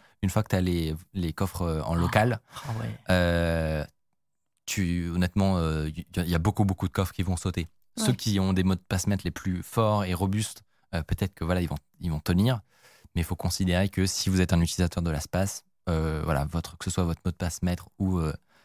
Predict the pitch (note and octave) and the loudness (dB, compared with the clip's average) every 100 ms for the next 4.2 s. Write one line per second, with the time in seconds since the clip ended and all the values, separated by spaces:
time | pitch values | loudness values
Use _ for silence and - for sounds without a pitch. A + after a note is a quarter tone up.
0 | _ _ - F#2 E2+ E2 D2+ E2 E2 - | _ _ 0 2 2 2 0 -2 -4 -2
1 | E2+ E2 D#2+ - F2 G2+ F#2 D#2+ D#2+ A2 | 0 0 0 -2 2 2 2 0 0 0
2 | - - _ _ _ - - _ _ _ | -2 -12 _ _ _ -14 -14 _ _ _
3 | _ _ _ - - G2 F2+ D#2+ D#2 - | _ _ _ -16 -4 0 2 2 -2 -4
4 | - - | -2 -4